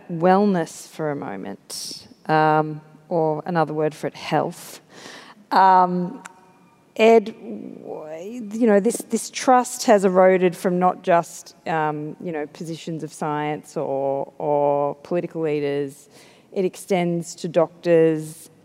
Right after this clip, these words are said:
And I, th-, I th-, in your book, you write a little bit around how the informa-, information architecture now makes it easier for us to cherry pick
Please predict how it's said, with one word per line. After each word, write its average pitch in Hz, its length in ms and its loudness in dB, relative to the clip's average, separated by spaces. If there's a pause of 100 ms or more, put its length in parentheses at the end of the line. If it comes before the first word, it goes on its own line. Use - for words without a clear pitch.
And 185 160 -2
I, 180 140 2
th-, - 160 -16 (580)
I 151 240 -14 (300)
th-, 220 160 -6
in 220 80 2
your 220 100 6
book, 190 240 -2
you 208 60 -2
write 180 200 6
a 175 60 4
little 196 240 0
bit 180 160 0
around 165 640 -2 (800)
how 190 720 4 (840)
the 220 180 0
informa-, 202 420 0 (140)
information 220 600 0
architecture 180 640 -2
now 170 280 2
makes 170 320 -4
it 196 140 -10
easier 190 540 0
for 180 180 -2
us 165 140 -4
to - 160 -12
cherry 165 640 0
pick - 360 -10